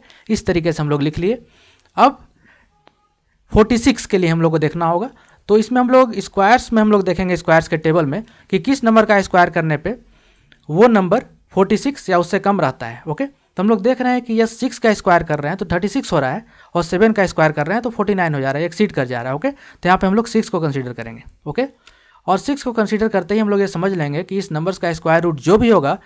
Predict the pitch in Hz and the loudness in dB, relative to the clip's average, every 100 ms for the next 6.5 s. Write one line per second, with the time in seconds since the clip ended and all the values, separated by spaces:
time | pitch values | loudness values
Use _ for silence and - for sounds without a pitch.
0 | - _ 170 196 175 180 220 220 185 202 | -18 _ -4 -2 0 0 -2 -2 -4 -2
1 | 226 226 156 160 202 208 196 165 156 131 | -6 -2 -2 -2 0 0 0 -4 -4 -4
2 | 117 120 139 180 175 151 226 254 226 220 | -6 -8 -4 -2 0 0 0 0 0 0
3 | 214 214 202 185 170 175 151 170 - - | 0 2 2 0 -2 -2 -4 -4 -8 -20
4 | - 190 240 226 208 190 185 180 185 262 | -6 -2 2 2 2 2 0 0 0 -2
5 | - _ - - - _ - 226 247 226 | -4 _ -20 -20 -20 _ 2 4 4 4
6 | 151 135 123 117 113 | 2 2 0 -6 -10